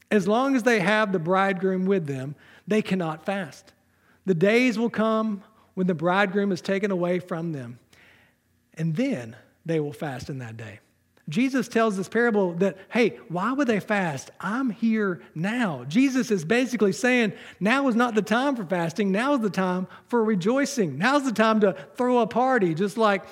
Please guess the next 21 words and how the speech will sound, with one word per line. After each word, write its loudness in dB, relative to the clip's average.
Levi 2
did. -4
Now's 4
the -2
time 2
to 0
celebrate. 0
'Cause 2
if 4
fasting 2
is 4
to 0
experience 0
fellowship 0
with -4
God, -2
then 4
they 4
have 2
the 4
right, 2